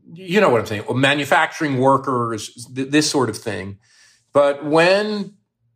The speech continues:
uh, people with a high level of degree of education, members of the creative class get unemployed, uh, their nervousness is going to be palpable. And I think it's gonna increase the pressure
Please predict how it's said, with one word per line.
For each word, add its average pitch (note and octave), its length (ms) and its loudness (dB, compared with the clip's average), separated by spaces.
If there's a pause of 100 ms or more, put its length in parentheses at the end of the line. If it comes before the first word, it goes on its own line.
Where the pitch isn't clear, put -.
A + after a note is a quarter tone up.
(360)
uh, C3 240 2
people E3 340 -4
with C3+ 420 -4
a A2+ 300 0
high B2+ 180 4
level A#2+ 220 2
of A2 100 -4
degree A2 260 -4
of G#2 80 -2
education, A#2+ 920 -2
members A2 340 -4
of G#2 80 -10
the A#2 60 -6
creative A2+ 300 -6
class A2 400 0
get G#2+ 140 -8
unemployed, G2+ 720 -4 (680)
uh, G2+ 380 0
their A#2+ 160 6
nervousness B2 1040 2
is A2 200 -8
going A2 180 0
to G#2+ 80 -6
be G#2 120 -6
palpable. A#2 840 -4 (420)
And A#2+ 360 2
I A#2+ 100 4
think B2 240 -6
it's A2 180 -6
gonna A2+ 240 -4
increase A2+ 580 -6
the - 80 -8
pressure G#2+ 680 -4